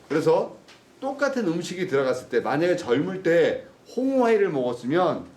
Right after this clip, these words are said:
잘 삭히겠죠, 위장이. 근데, 어, 나이가 들어서 위장 기능, 위에서 위산의 농도가 줄었는데 센 게 들어오면 배가 싸고 아픈 거죠. 소장을 넘길 때도. 자, 근데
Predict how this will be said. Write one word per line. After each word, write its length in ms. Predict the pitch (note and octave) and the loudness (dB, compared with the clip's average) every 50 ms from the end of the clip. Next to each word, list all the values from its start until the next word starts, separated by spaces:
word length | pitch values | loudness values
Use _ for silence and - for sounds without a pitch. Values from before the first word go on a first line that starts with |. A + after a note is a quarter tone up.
| - _ _ | -20 _ _
잘 300 | - - - C3+ C3 B2+ | -12 -6 -2 0 0 0
삭히겠죠, 540 | B2+ - A3+ - - - G3+ F#3 D3 - A#2+ | 0 -2 -6 -8 -8 -4 -2 -2 -2 -2 -6
위장이. 320 | G#2+ G#2 A2+ F#2+ F#2+ F#2 | -4 -2 -2 -2 -2 -4
근데, 440 | F#2 C#3+ D3 D3 D#3+ F3+ A#3 - - - - - - - - - - | -4 -2 0 2 2 2 2 -2 -6 -16 -20 -20 -20 -20 -20 -10 -4
어, 120 | A2+ A#2 | -2 0
나이가 360 | A2+ B2 C3+ D#3 E3 F#3 F#3 | 0 2 2 2 2 2 0
들어서 280 | D#3+ F3 F3 E3+ - F3+ | 0 0 -2 0 0 -2
위장 360 | D3+ C3 C3 C3+ E3 E3 E3 | -2 -2 -2 0 0 0 0
기능, 300 | D#3+ E3 D3+ C#3 B2+ C3 C3+ | -2 0 -2 -2 -2 -4 -6
위에서 380 | C3+ D3+ D#3+ E3+ E3 E3 F3 D#3+ | -2 0 2 2 2 4 2 0
위산의 420 | B2+ B2 B2+ C3 E3+ D#3+ D#3+ D3 | 0 -2 -2 -2 0 0 0 0
농도가 360 | B2 B2 B2+ B2 C#3+ C#3 C3+ | 0 -2 0 0 0 0 0
줄었는데 680 | C3+ F3 G3+ G#3 G3+ F3 D#3 D3+ D#3+ G#3 A#3+ C4+ C4+ - - - - - | 0 0 0 0 0 0 0 2 4 4 2 2 0 -6 -12 -20 -20 -14
센 340 | - - A#3 A3+ D4 C#4+ C4 | -6 -4 -2 0 2 2 2
게 160 | C4+ A#3 E3 | 2 0 -2
들어오면 580 | D#3 D3+ D#3 D3 C#3+ D#3+ F3+ F3 D3 A2 - - - - - | 0 2 2 2 4 4 2 2 0 0 -4 -8 -16 -20 -12
배가 280 | - B2+ C3 C3 D3+ D3+ | -4 -2 0 0 0 0
싸고 560 | D3+ - - - - - F#3+ F#3+ F#3+ D#3 D#3+ | -2 -6 -10 -10 -8 -6 -2 -2 0 0 0
아픈 300 | A2 - - - B2 B2+ | -4 -4 -6 -6 -4 -2
거죠. 340 | A#2 G#2 G2 F#2 E2 - - - - _ _ _ - | -2 -2 -2 -4 -6 -6 -8 -12 -20 _ _ _ -16
소장을 360 | - - G3 F#3 F#3 E3+ D#3 | -8 -6 -2 0 0 0 2
넘길 320 | B2 A#2 A2+ A2+ A2+ A#2 - | 0 0 -2 -2 -4 -4 -4
때도. 460 | A2 F#2 F2+ G2 A#2 E3 G#3+ - - - - - - - | -4 -4 -2 -2 -2 -2 -2 -6 -14 -20 -20 -20 -10 -2
자, 140 | - E3+ | -2 0
근데 500 | F3 G#3 G#3 F#3+ G#3 A3+ C#4 - - - | 0 0 2 4 4 4 4 2 -2 -10